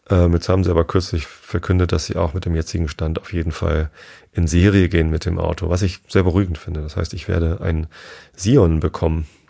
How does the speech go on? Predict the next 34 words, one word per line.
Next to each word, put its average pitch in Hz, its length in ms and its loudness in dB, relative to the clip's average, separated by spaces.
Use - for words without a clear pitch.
ähm, 82 440 0
wahrscheinlich 90 320 0
dann 85 120 0
zweitausendzwanzig, 82 840 -2
ne? 92 160 2
Wenn 80 80 2
sie 80 100 2
zweitausendneunzehn 87 720 0
in 78 100 0
Serie 92 320 2
gehen, 82 260 2
müssen 80 180 -2
sie 82 60 2
erstmal 82 240 0
ein 78 40 -2
paar 85 160 -2
Autos 82 200 -2
produzieren. 80 680 -2
Und 85 180 0
da 90 40 4
freue 135 160 2
ich 98 60 2
mich 78 80 0
drauf. 80 280 -4
Ich - 140 -6
weiß 98 200 0
noch 92 80 2
nicht, 101 240 0
welchen 92 340 4
unserer 85 640 2
Wagen, 85 600 0
äh, 82 300 -2
das - 200 -4
ersetzt, - 580 -2